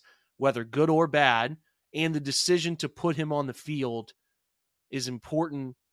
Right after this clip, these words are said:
to know that there's a plan in place there. We'll leave it at that. I'll ask you, Andrew, you can add to anything I just said, but also, like, doesn't this feel like getting Pierre Strong and then also getting Goodwin back?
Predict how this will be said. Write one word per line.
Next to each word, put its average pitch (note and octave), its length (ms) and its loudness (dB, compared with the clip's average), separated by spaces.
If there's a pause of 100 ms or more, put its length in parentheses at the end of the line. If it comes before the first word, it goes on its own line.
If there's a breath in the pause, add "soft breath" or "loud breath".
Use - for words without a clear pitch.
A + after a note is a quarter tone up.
(100)
to C#3+ 100 -8
know C3+ 300 0
that B2 200 -8
there's B2+ 440 0
a B2+ 60 -6
plan B2+ 380 -6
in A2 100 -8
place G#2 380 -10
there. E2 200 -12
We'll A#2+ 140 -6
leave B2 220 -2
it A2+ 60 -6
at G#2+ 120 -8
that. A2 240 -6
I'll D#3+ 180 8
ask G3+ 280 8
you, F3 180 2
Andrew, A#2 440 -2 (1160)
you F3 140 0
can E3 140 4
add E3+ 220 8
to F3 80 2
anything E3 360 2
I D3 100 6
just C3+ 220 2
said, D3+ 180 4
but C#3+ 80 2
also, G#3+ 280 6
like, E3 280 2 (800)
doesn't A#3 380 4
this C#4 220 0
feel F#3 260 4
like F3 260 4
getting D#3 300 2
Pierre D3+ 360 -2
Strong C#3+ 600 0 (120)
and C3+ 140 -6
then C#3 120 -4 (100)
also E3 400 2
getting D3+ 340 -2
Goodwin C#3 360 -2
back? C#3 380 0